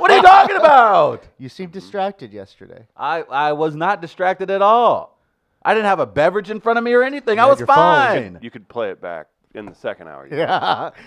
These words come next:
Speaker 2: Second hour, you got a little more chipper.
Speaker 3: Yeah. Loose, even.
Speaker 1: I don't know about that, guys.
Speaker 3: Yeah,
Speaker 1: That's a
Speaker 3: the
Speaker 1: bit of a
Speaker 3: phone, the
Speaker 1: stretch.
Speaker 2: Let me go
Speaker 3: phone,
Speaker 2: smell
Speaker 3: the
Speaker 2: your
Speaker 3: phone
Speaker 2: coffee cup.
Speaker 3: <laughs>
Speaker 1: <laughs>
Speaker 3: the phone was the focal point first hour yesterday. It was like the phone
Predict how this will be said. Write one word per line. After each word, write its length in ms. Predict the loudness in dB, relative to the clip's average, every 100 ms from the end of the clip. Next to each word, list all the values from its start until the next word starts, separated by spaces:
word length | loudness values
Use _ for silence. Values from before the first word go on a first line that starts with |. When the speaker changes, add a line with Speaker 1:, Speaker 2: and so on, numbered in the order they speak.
| _ _
Speaker 2:
Second 380 | -6 -6 -4 -6
hour, 200 | -6 -6
you 120 | -6
got 100 | -6
a 40 |
little 100 | -8
more 160 | -10 -12
chipper. 400 | -12 -14 -14 _ _ _ _ _ _
Speaker 3:
Yeah. 200 | -20 -20 _ _ _ _ _ -14
Loose, 320 | -14 -14 -20
even. 240 | -20 -20 _ _ _
Speaker 1:
I 160 | -18
don't 220 | -18 -20 -20
know 220 | -20 -18
about 300 | -18 -20 -18
that, 220 | -18 -16
guys. 500 | -14 -12 -12 -12 -14 -12
Speaker 3:
Yeah, 200 | -4 -4
Speaker 1:
That's 0 |
a 20 |
Speaker 3:
the 80 | -4
Speaker 1:
bit 20 |
of 60 | -4
a 20 |
Speaker 3:
phone, 260 | -2 -2 -4
the 60 |
Speaker 1:
stretch. 200 | -8 -10
Speaker 2:
Let 80 | -6
me 80 | -2
go 120 | 0 0
Speaker 3:
phone, 80 |
Speaker 2:
smell 220 | -2 -2 0
Speaker 3:
the 60 |
Speaker 2:
your 100 | 0
Speaker 3:
phone 260 | 2 2 0
Speaker 2:
coffee 80 | -4
cup. 360 | -8 -10 -10 -4
Speaker 3:
<laughs> 0 |
Speaker 1:
<laughs> 1300 | 2 2 0 -2 -6 -2 -4 -2 -6 -6 -8 -6 -8
Speaker 3:
the 80 | -6 -4
phone 280 | -2 -2
was 120 | -6 -12
the 80 |
focal 340 | -8 -8 -8 -12
point 320 | -16 -18 -18 _
first 340 | -16 -16 -12
hour 260 | -14 -14 -18
yesterday. 400 | -20 _ -20 -20 _
It 80 | -10
was 160 | -8 -6
like 160 | -6
the 80 | -8
phone 540 | -10 -6 -6 -6 -10